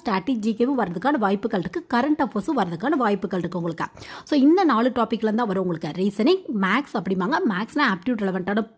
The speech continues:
கொஸ்டின்ஸ் தான் வரும் உங்களுக்கு. இது மட்டும் இல்லாம ஜெனரல் சயின்ஸ்ல இருந்து கொஸ்டின் வரும், பிளஸ் ஜெனரல் அவேர்னஸ்ல இருந்து கொஸ்டின் வரும் உங்களுக்கு.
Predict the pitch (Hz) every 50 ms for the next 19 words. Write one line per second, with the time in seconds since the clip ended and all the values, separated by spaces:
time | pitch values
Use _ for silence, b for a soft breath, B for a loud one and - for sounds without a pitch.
0 | _ - - 196 190 - 190 180 180 220 202 180 170 175 165 165 156 156 - 359
1 | 370 - B B B B B 302 330 370 330 320 - 254 247 277 302 220 190 190
2 | 190 196 262 285 - 233 208 214 - 226 214 220 240 233 208 190 - 190 190 170
3 | 208 339 392 392 - - 311 359 339 - 202 180 196 190 196 240 277 - - 160
4 | 165 214 233 254 233 - 233 190 190 262 - 226 196 - - 196 185 175 165 170
5 | 170 165 160 156 -